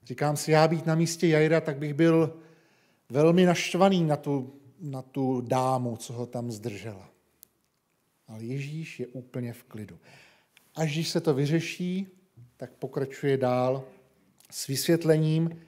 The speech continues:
že dívka jen spí. Protože přichází zpráva, že už je pozdě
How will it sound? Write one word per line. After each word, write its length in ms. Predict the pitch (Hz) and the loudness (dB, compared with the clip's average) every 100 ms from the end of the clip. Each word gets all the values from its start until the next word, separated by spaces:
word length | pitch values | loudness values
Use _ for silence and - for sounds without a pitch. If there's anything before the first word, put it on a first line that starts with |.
| _ _ _ _ _ _ | _ _ _ _ _ _
že 140 | - | -10
dívka 380 | 110 127 135 - | -10 -10 -12 -6
jen 200 | 120 117 | -4 -4
spí. 380 | 110 - 95 90 - _ _ _ _ _ _ _ _ _ _ _ _ _ _ _ _ _ _ | -8 -12 -16 -18 -20 _ _ _ _ _ _ _ _ _ _ _ _ _ _ _ _ _ _
Protože 640 | - 120 151 139 160 143 - - - | -12 -4 0 6 6 4 -4 -20 -14
přichází 640 | - 147 143 143 139 139 | -10 -6 -4 -2 -4 -6
zpráva, 800 | - - 127 131 131 135 135 - _ _ _ _ _ | -8 -4 0 0 2 0 -4 -10 _ _ _ _ _
že 120 | - 135 | -14 -12
už 300 | - - - | -12 -8 -4
je 100 | 131 | -4
pozdě 840 | - - - 160 117 104 98 | -6 -18 -12 -10 -10 -14 -16